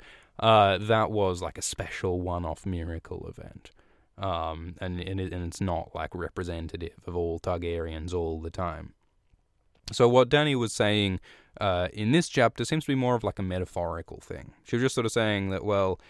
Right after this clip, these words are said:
you know, the fact that Viserys died and was an idiot just means that, uh, he wasn't a true great Targaryen like me. Uh, which is a great sort of unfalsifiable hypothesis, right? You just say that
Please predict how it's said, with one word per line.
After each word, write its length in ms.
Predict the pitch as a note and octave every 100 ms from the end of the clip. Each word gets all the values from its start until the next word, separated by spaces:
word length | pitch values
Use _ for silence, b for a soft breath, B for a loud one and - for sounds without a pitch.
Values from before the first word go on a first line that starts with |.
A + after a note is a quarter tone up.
| b b b
you 120 | A2
know, 140 | F2 E2+
the 60 |
fact 260 | - C#3 -
that 100 | G#2+
Viserys 420 | G#2+ G#2 F#2+ F#2+
died 380 | F#2 F2 E2+ E2+
and 180 | F2 E2
was 140 | E2+
an 100 | F2+
idiot 380 | C3 B2+ B2 A#2
just 220 | A2 G2
means 460 | G2+ F#2 F2+ F2 F2
that, 200 | F2+ F2 - b b
uh, 220 | G2+ G2 G2
he 140 | A#2
wasn't 440 | A2 G#2+ G#2+ G#2 -
a 60 |
true 400 | - - A2 G#2+
great 380 | G#2 G#2 G2+ G#2
Targaryen 680 | - G2+ G#2 A2+ G#2+ A2 G#2+
like 260 | G#2 G#2+ -
me. 380 | C3 A2 - - b b b -
Uh, 200 | A#2+ A#2
which 180 | C#3
is 100 | D3
a 60 | C#3+
great 240 | D#3+ F3
sort 160 | - B2+
of 60 | A#2
unfalsifiable 840 | A2 A2 G#2+ G#2+ - G2 F#2 F#2
hypothesis, 720 | G2+ - G2 F#2+ F#2+ - -
right? 280 | F2 G#2 G#2+
You 40 |
just 200 | A#2 C#3
say 180 | - B2
that 160 | A2+